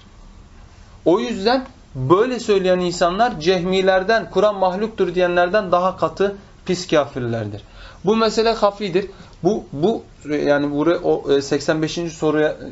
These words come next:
için söylüyorum. Bu soruda almamız gereken büyük bir ibret daha var. O da ne? Bir mesele sonradan da çıkmış olsa, sonradan çıkan bir mesele dahi olsa,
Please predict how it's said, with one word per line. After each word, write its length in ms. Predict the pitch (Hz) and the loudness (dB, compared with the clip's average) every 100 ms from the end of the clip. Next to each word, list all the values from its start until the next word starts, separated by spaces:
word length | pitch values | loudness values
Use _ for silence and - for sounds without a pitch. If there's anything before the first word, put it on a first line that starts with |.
| - | -12
için 240 | 127 - | -8 -6
söylüyorum. 520 | 123 127 117 127 185 180 - - - | -4 -2 -2 -2 -4 -8 -20 -16 -2
Bu 180 | 185 | 0
soruda 380 | 233 233 208 190 | 2 2 2 2
almamız 540 | 160 170 175 202 220 190 | 2 0 0 -2 -2 0
gereken 440 | 190 196 226 190 | 0 2 0 0
büyük 240 | 214 220 | -2 -2
bir 80 | 220 | -2
ibret 440 | 202 175 185 185 165 | 0 2 2 2 2
daha 220 | 156 127 | 2 2
var. 120 | 120 | 0
O 160 | 151 185 | 2 2
da 100 | 208 | 2
ne? 260 | 202 214 214 - - - - - - - - - - | 2 -2 -4 -18 -20 -20 -20 -20 -20 -20 -20 -20 -12
Bir 220 | 135 196 226 | -2 0 2
mesele 420 | 220 214 214 226 | 0 0 0 -2
sonradan 600 | - 202 208 202 233 220 | 0 2 2 2 0 2
da 100 | 202 | -2
çıkmış 420 | - 180 202 - | -4 -4 -4 0
olsa, 440 | 160 131 143 147 - - - - - - - | 0 0 0 -2 -6 -20 -20 -20 -20 -20 -20
sonradan 520 | - 160 175 165 180 | 0 2 2 2 0
çıkan 400 | 180 - 180 185 - - - - - | -2 0 0 0 -6 -20 -20 -18 -2
bir 100 | 151 | 2
mesele 460 | 160 147 165 185 | 2 2 0 2
dahi 260 | 165 143 139 | 2 0 -2
olsa, 360 | 127 127 131 | -4 0 0